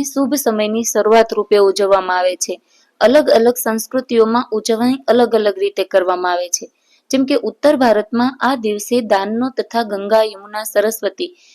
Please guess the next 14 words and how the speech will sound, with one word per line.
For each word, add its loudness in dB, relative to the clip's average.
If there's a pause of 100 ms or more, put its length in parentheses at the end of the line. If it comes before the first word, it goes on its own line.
(160)
એમ 4
ત્રિવેણી 2
સદ-, -4
સંગમ 0
નદીઓનું 2
તીર્થસ્નાન -4
કરવાનો -2
ખૂબ -4
મહિમા -6
છે. -14 (580)
આ 2
દિવસ 2
એટલે 0 (100)
અડદ, 2